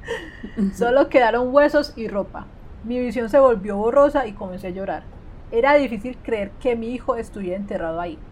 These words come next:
Speaker 2: pero tenía que hacerlo, dice. Unos treinta minutos después, todos nos quedamos en silencio. Me di cuenta de que mi relación con mi hijo había terminado. Al señor Park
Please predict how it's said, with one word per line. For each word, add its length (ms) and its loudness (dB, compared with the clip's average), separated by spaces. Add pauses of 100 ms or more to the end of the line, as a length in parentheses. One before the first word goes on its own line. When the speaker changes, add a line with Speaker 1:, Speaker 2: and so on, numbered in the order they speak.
(580)
Speaker 2:
pero 160 -8
tenía 300 -10
que 120 -10
hacerlo, 340 -10 (340)
dice. 280 -12 (1000)
Unos 360 0
treinta 320 2
minutos 360 -2
después, 500 0 (200)
todos 180 -6
nos 160 -6
quedamos 320 -6
en 100 -4
silencio. 440 -10 (300)
Me 160 -8
di 120 -6
cuenta 520 -2
de 160 -12
que 140 -10
mi 140 -4
relación 460 -8
con 220 -8
mi 100 -10
hijo 280 -8 (320)
había 240 -12
terminado. 480 -14 (560)
Al 120 -8
señor 260 0
Park 320 2